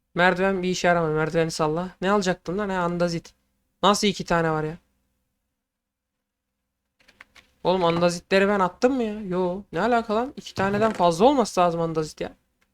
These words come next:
Allah Allah. Neyse, orayı sonra kapatırım o zaman. Tamam. Oraya böyle şey yapacağım.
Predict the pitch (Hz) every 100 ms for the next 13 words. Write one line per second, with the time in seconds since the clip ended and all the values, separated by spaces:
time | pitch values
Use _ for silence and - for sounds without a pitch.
0 | _ _ _ _ _ _ _ _ _ _
1 | _ _ _ - 151 143 127 - - _
2 | _ _ _ _ _ _ _ _ _ _
3 | _ _ _ _ _ _ _ _ _ _
4 | _ _ _ _ _ _ _ _ _ _
5 | _ _ _ _ _ _ - - 254 208
6 | 202 226 240 226 233 214 170 156 156 147
7 | 143 131 135 _ _ _ _ _ _ _
8 | _ _ _ _ _ _ _ _ _ _
9 | _ _ _ _ - 160 143 - 180 240
10 | 247 254 262 254 262 254 214 175 147